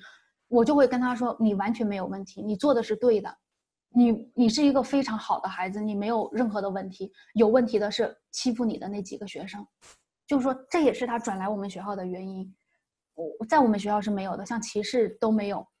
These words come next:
因为我们学校有各个国家，有二十二个国家的学生都在我们这边，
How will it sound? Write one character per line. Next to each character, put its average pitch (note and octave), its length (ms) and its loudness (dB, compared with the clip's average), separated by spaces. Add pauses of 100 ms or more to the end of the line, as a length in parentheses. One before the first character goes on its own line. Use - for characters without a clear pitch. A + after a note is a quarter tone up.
(200)
因 C4 140 2
为 A#3 220 4
我 G#3+ 140 2
们 G3 120 -2
学 G#3 100 -4
校 G#3 160 0
有 F#3+ 100 -4 (280)
各 B3+ 160 4
个 G#3+ 100 2
国 G3+ 140 -4
家， F#3 140 -2
有 G3 100 0
二 A3 200 0
十 A3 100 -6
二 G#3 140 0
个 G3 220 -6 (300)
国 G3 160 -4
家 F#3+ 120 -4
的 G3 120 -4
学 - 160 -6
生 F#3+ 160 -8
都 G3+ 140 -4
在 G3+ 140 0
我 F#3+ 80 -4
们 F#3+ 120 -8
这 F#3+ 160 -6
边， F3+ 180 -12